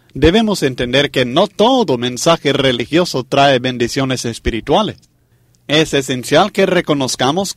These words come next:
que hay un mensaje verdadero y que hay muchos mensajes falsos y equivocados. Esos mensajes falsos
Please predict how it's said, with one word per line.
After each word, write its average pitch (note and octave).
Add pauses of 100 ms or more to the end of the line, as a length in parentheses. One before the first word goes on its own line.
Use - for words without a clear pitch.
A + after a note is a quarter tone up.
que A#2+
hay C3+
un D#3+
mensaje D3
verdadero C3 (400)
y C3+
que C3
hay C#3+
muchos B2
mensajes B2
falsos D3+
y C#3+
equivocados. C3+ (560)
Esos F#3+
mensajes D3+
falsos -